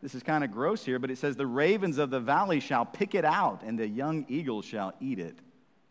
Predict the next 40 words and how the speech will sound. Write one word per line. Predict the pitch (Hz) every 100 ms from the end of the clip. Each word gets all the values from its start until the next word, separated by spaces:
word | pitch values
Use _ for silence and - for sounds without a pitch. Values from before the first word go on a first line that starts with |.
| _ _ _ _ _ _ _ _ _ _ _ _
That's | - 165
pretty | 403 -
serious, | - 98 98 139
don't | 120 113
you |
think? | 107 147 220 - - _ _ _ -
God | 123 143 139
says, | 143 143 139 - - - _ _
"You're | - 98
gonna | 131
roll | 95 101 127 143
your | 139 131
eyes | 117 123 135 147 147 139
at | 135
your | 123
parents?" | 139 139 147
Now, | 120 110
don't, | 101 131 135 - - -
don't | 127 117
be | 110
afraid | - 120 107
to |
go | 98 104
out | 104
at | 92
night | 101 104
and |
be | 101
like, | 104
"Oh, | 440 349
the |
birds | 220 381 294
are | 285
gonna | 139
pluck | - -
my | 160 165
eyeballs | 135 127 117
out," | 120 113
you | 131
know. | 117